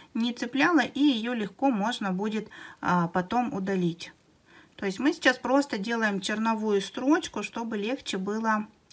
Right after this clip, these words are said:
шить. Так вот идете и собираете. Так, то есть, ну, я думаю, что вы все знаете, что такое живулька. Проходим и заодно вот так вот пальчиками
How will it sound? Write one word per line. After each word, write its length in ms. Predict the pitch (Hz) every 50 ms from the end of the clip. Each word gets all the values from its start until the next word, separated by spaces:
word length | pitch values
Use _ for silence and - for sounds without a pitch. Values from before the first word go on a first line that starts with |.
| -
шить. 520 | - - - - 196 175 175 175 - - - _ _ - - _ - - - - _ _ _ _
Так 220 | - 196 190 -
вот 160 | 196 196 -
идете 360 | 220 220 269 311 381 - - -
и 340 | - - 247 277 294 269 - - _ -
собираете. 840 | - - 214 202 190 202 190 180 170 175 175 175 - - - 196 - - - - - - - _ _ _ _ _ _ _ _ _ _ _ _ _ _ - - - - - _ _ _ _ _ _ _ _ _ _ _ _ _ _ _ _ _
Так, 320 | - 202 185 170 165 - -
то 80 | 302
есть, 280 | 269 262 262 - - -
ну, 360 | - 269 320 359 330 254 - - - -
я 220 | 269 240 247 240
думаю, 280 | 233 233 214 214 208 208
что 360 | - - - 202 202 190 196 - - _ _ - - _ _ - _ _ _ _ _ _ _ _
вы 200 | 285 208 208 202
все 260 | 196 - - 185 175
знаете, 420 | 180 196 185 175 170 170 - -
что 220 | 175 - - 190 180
такое 420 | 180 180 175 - 196 190 190 190
живулька. 680 | 185 202 220 226 247 277 330 349 339 - - 196 190 185 190 - _ _ _ _ _ _ _ _ _ _ _ - _ _ _ _ _ _ _ _ _ _ _ _ _ _
Проходим 520 | - 220 233 233 - 339 349 - 269 247
и 180 | - 294 349 392
заодно 360 | 359 294 262 269 - 311 320
вот 140 | 302 247 240
так 180 | 262 262 262
вот 140 | - 220 -
пальчиками 720 | - 247 254 262 262 - - - 226 214 214 208 202 196